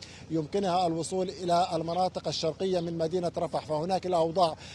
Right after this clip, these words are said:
كارثية وصعبة في ظل، آه، الحديث عن وجود عدد كبير من الشهداء والمصابين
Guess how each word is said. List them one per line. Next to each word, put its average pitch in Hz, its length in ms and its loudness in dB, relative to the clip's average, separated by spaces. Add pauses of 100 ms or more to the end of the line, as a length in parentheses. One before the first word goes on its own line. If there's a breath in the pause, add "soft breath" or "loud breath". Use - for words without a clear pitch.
(140)
كارثية 175 540 4
وصعبة 185 720 4
في 180 240 2
ظل، 202 300 2 (300 loud breath)
آه، 160 320 4
الحديث 196 460 2
عن 170 160 4
وجود 175 420 4
عدد 175 380 6
كبير 175 300 4
من 175 120 0
الشهداء 170 560 4
والمصابين 170 840 2